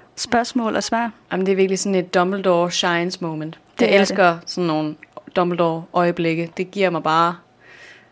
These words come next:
Speaker 2: passion på livet.
Speaker 1: <laughs> Det er næsten ligesom at læse sådan en, øh, filosofisk, øh, tekst med
Speaker 2: Fuldstændig.
Speaker 1: Dumbledore, når han rigtig går i gang, ikke?
Speaker 2: Fuldstændig.
Speaker 1: Ja. Og den tredje store begivenhed i det her kapitel er så festmiddagen,
Speaker 2: Ja.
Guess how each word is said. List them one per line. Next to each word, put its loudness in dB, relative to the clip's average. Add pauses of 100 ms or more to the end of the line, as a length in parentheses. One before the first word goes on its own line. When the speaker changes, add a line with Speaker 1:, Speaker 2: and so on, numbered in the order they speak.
(380)
Speaker 2:
passion -2
på -6
livet. 2 (180)
Speaker 1:
<laughs> -4
Det 2
er 4
næsten 0
ligesom 0
at 2
læse -2
sådan -2
en, 0
øh, 0
filosofisk, -4
øh, -2 (100)
tekst -6 (100)
med -4
Speaker 2:
Fuldstændig. 4
Speaker 1:
Dumbledore, 0
når -4
han -4 (220)
rigtig -2
går 0
i -2
gang, -4
ikke? -6
Speaker 2:
Fuldstændig. -10 (120)
Speaker 1:
Ja. -2 (500)
Og 2
den -2
tredje 0
store -4
begivenhed -4
i -2
det -4
her -4
kapitel -6
er -10
så -6
festmiddagen, -8 (180)
Speaker 2:
Ja. -6